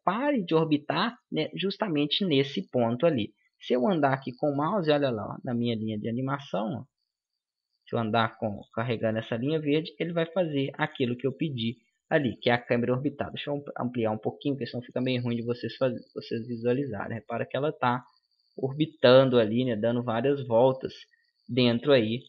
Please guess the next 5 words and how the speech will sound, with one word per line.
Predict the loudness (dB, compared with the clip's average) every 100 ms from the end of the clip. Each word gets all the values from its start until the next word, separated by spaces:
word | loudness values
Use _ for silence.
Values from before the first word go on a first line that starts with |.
| _
do | 0 2
meu | 4 4 2 0 0
objeto, | -2 0 0 -2 -4 -8 -14
ó. | -16 _ _ _ _ _ _ _ _ _
Então, | -8 -6